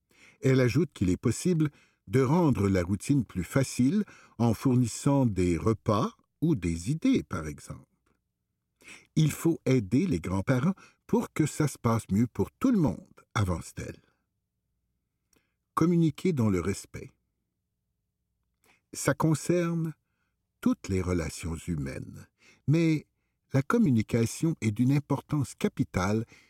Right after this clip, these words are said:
pour s'assurer que tout se déroule le mieux possible, autant avant que pendant et après le séjour. C'est notamment le cas lorsque les parents souhaitent que certaines règles soient respectées. Parfois,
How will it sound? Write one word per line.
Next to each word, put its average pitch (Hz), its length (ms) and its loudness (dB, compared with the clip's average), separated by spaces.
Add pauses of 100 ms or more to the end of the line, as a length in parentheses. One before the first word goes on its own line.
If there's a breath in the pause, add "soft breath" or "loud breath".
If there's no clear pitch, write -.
(240 soft breath)
pour - 180 0
s'assurer 170 540 0
que - 160 -4 (120)
tout 185 120 -4
se - 160 -4
déroule 110 420 2
le 90 160 2
mieux 131 220 2
possible, 110 600 -2 (420 soft breath)
autant 175 520 0
avant 123 300 2
que - 160 -4
pendant 113 540 0
et - 140 -6 (100)
après 120 400 0
le 73 160 -6
séjour. - 400 -10 (1400 loud breath)
C'est 143 240 2
notamment 151 420 2
le 113 160 4
cas 196 280 -2 (340 soft breath)
lorsque 151 360 0
les 123 200 4
parents 156 380 2
souhaitent 120 480 0
que 98 100 -4
certaines - 480 0
règles 92 320 0
soient 104 200 -2
respectées. - 680 -10 (920 soft breath)
Parfois, 156 540 2